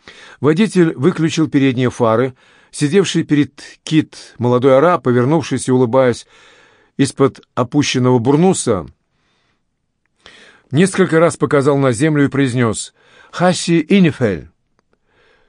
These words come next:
«Спасибо», — сказала она и улыбнулась в ответ.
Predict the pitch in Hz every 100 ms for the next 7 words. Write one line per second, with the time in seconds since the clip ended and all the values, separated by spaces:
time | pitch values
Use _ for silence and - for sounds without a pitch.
0 | _ _ _ - - 170 - 131 131 120
1 | _ - - 131 127 120 117 135 147 131
2 | 127 117 117 127 123 123 - 101 87